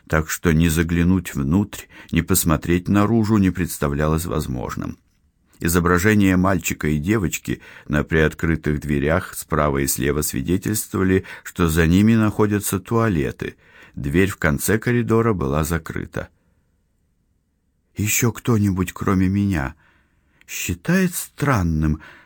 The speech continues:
что вход в подвал не был заперт?" — шёпотом спросила Катерина. Йон утвердительно кивнул.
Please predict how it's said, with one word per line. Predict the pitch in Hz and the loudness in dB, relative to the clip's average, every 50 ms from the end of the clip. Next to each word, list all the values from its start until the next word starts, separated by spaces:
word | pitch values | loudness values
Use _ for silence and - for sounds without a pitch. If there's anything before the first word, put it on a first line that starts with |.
| _ _ - | _ _ -14
что | - - - 101 98 90 | -14 -4 0 0 0 0
вход | - - - - 110 110 104 - | -2 -6 -4 0 2 2 2 0
в | - - - | -6 -10 -2
подвал | - 87 85 92 90 - 131 147 143 123 | -2 -2 -2 0 -2 0 0 0 2 2
не | 110 110 120 131 127 | 2 4 4 2 2
был | 113 123 123 123 110 | 2 0 0 0 0
заперт?" — | 110 123 123 85 80 - - 64 - - _ _ - - - - - - - - _ | -2 -2 -2 -2 -2 -6 -10 -12 -14 -14 _ _ -20 -20 -20 -20 -20 -20 -20 -20 _
шёпотом | - - - 82 80 - 80 76 - 82 78 | -10 -2 -2 -2 0 0 -2 -2 0 0 0
спросила | - - - 73 73 - - 78 78 73 71 | 0 0 -2 -2 -2 0 0 2 2 2 0
Катерина. | - 80 73 - - 69 67 62 55 57 64 57 - - _ _ _ _ _ _ _ _ _ _ _ _ _ _ _ | 0 -2 -4 -2 -2 -4 -2 -2 -4 -4 -4 -6 -6 -10 _ _ _ _ _ _ _ _ _ _ _ _ _ _ _
Йон | 71 71 80 95 101 98 | -4 0 2 4 4 4
утвердительно | 101 95 - 90 87 80 80 76 90 95 92 - 95 90 87 87 87 87 | 4 2 2 0 0 0 0 0 0 -2 0 2 2 4 4 4 2 0
кивнул. | - - 82 80 82 80 71 64 57 50 50 | 0 -2 -2 0 0 0 0 0 -2 -4 -6